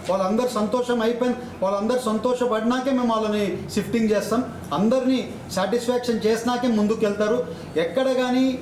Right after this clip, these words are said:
ఈ ప్రాజెక్ట్ వల్ల మనకే అడ్వాంటేజ్ తప్పితే ఎక్కడ కానీ డిసడ్వాంటేజ్ లేదు ఈ ప్రాజెక్ట్ రావడం వల్ల.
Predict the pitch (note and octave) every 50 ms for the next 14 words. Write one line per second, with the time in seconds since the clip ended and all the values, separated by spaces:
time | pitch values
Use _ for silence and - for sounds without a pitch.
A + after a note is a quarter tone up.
0 | A3 G3+ A3 A3 - - F#3+ F3 G3 G#3+ G#3 B3+ B3 B3 B3 A#3 A#3 A3+ A#3+ A#3+
1 | B3 B3 - - - - - C3+ C#3+ F3 G#3 B3 B3 B3 C4+ C4+ B3 A3 G3+ A#3+
2 | B3+ B3 B3 B3+ B3 G#3+ G#3+ G#3+ G3 G#3 G#3 - - C4 C4+ C4 - - - -
3 | E3+ F#3 F3+ - C4 B3+ A#3+ A#3+ A#3+ B3 B3 G3+ F3 G3 G3 G3 A3 A#3 G#3+ F#3+
4 | A3 A3 A3 G#3 G#3 G#3 G3 F3+ F#3 F#3+ F#3+ F#3 F#3+ F#3 F#3 F#3 F3 F3 F3 G3
5 | G3 G3 F3+ F3 F3 F3 F3+ F3+ F3 F3 G#3+ B3 B3+